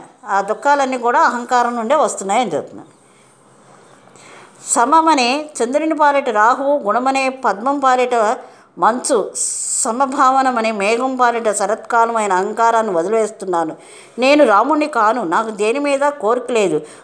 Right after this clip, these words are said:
బుద్ధినిలా శాంతచిత్తంతో ప్రాణులండట ఆత్మలోకన దృష్టి కలిగి ఉండిపోవాలనుకున్నాను. అహంకారంతో ఏం చేసినా అంతా నిస్సారమే, అహంకార త్యాగమే సారమైనది. ఆ సమమనే చంద్రు పాలిట,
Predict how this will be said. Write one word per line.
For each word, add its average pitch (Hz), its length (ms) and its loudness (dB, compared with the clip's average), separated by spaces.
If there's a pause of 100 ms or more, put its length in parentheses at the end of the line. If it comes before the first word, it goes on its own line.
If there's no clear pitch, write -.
(120)
బుద్ధినిలా 294 600 4
శాంతచిత్తంతో 254 1000 2
ప్రాణులండట 269 800 2
ఆత్మలోకన 262 840 0
దృష్టి 196 300 -6
కలిగి 214 480 -2 (280)
ఉండిపోవాలనుకున్నాను. 190 1400 0 (240)
అహంకారంతో 247 720 0
ఏం 208 280 0
చేసినా 233 400 -2
అంతా 190 400 0
నిస్సారమే, 190 840 0 (300)
అహంకార 254 500 2
త్యాగమే 202 580 0
సారమైనది. 180 960 -2 (640)
ఆ 180 100 4
సమమనే 277 640 2
చంద్రు 277 200 0
పాలిట, 277 400 2